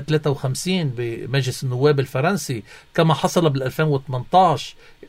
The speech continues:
أيضًا الجمعية الوطنية الإيطالية. يعني بالتالي اليوم يجب على الرئيس بري أن يفتح الجلسة وأن يستمر ضمن إطار دورات متلاحقة حتى لو امتدت لأيام وأسابيع وصولاً إلى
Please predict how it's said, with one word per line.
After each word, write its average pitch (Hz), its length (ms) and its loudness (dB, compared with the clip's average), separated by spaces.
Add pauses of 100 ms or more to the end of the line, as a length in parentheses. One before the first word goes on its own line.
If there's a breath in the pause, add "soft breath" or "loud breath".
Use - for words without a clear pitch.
أيضًا 170 220 6
الجمعية 131 440 2
الوطنية 139 440 2
الإيطالية. 143 720 2 (320 soft breath)
يعني 117 200 -2
بالتالي 156 560 4 (260 soft breath)
اليوم 147 420 4
يجب 160 480 4
على 160 300 6
الرئيس 135 540 0
بري 151 320 2
أن 120 240 -4
يفتح 175 480 0
الجلسة 160 720 2 (460 soft breath)
وأن 170 320 4
يستمر 165 680 8
ضمن 175 380 6 (100)
إطار 180 380 6
دورات 151 540 6
متلاحقة 151 840 4
حتى 180 440 4
لو 151 220 6
امتدت 151 560 2
لأيام 147 460 0
وأسابيع 160 600 4 (460 soft breath)
وصولاً 208 440 6
إلى 170 460 4